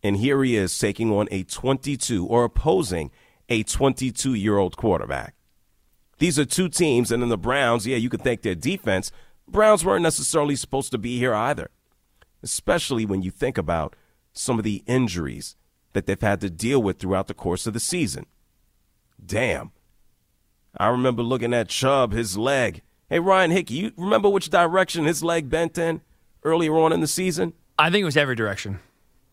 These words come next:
Speaker 1: His
Speaker 2: Frontwards,
Speaker 1: knee bent
Speaker 2: backwards, left, right.
Speaker 1: Yeah, well, that, that, that knee looked cooked.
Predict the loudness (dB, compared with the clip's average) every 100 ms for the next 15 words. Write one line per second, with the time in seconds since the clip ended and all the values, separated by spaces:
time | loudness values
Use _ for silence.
0 | _ _ _ 4 4 4 2 2 2 4
1 | 4 4 0 -2 -2 -6 -6 -2 -2 -2
2 | -2 -2 -2 -6 -14 _ _ _ _ -2
3 | 0 0 -2 -2 -4 -2 -4 0 -2 0
4 | 0 0 0 -2 -4 -10 -2 -2 -2 -10
5 | -20